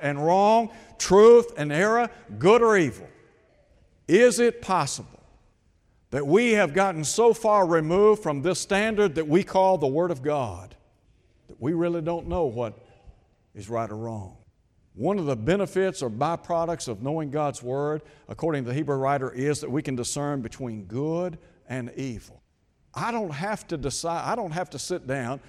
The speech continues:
and think about certain issues and say, "Well, is that right or wrong?" I know what the Bible. And if God's Word is right, and if His ways are right, then what right do I have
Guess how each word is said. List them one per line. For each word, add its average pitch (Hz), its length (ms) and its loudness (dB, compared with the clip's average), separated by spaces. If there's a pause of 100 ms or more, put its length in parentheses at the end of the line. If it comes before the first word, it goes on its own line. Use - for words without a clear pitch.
(100)
and 113 160 -12
think 202 200 -2
about 143 280 -2
certain 135 480 -4
issues 127 640 -6
and 117 100 -12
say, 139 140 -2
"Well, 151 180 -2
is 131 60 -4
that 170 140 -2
right 156 220 0
or 135 60 -2
wrong?" 151 400 -2
I 180 140 -6
know 208 180 -2
what 127 480 -8
the 113 80 -8
Bible. 110 240 -8 (560)
And 165 160 2
if 120 140 -2
God's 160 360 2
Word 208 320 4
is 143 160 -2
right, 151 440 2
and 156 120 -2
if 147 120 -4
His 190 200 2
ways 196 440 4
are 147 100 0
right, 139 440 0 (420)
then 160 320 0 (240)
what 185 360 2
right 196 320 2
do 156 120 2
I 180 160 2
have 135 500 -6